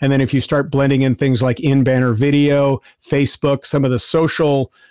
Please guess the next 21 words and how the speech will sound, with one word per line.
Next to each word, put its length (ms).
YouTube, 560
that 180
number 240
is 80
gonna 180
go 220
even 320
lower. 260
And 180
I 80
think 220
it's 180
really 360
important 480
for 100
dealers 380
to 100
understand 580
when 120
they're 160
evaluating 880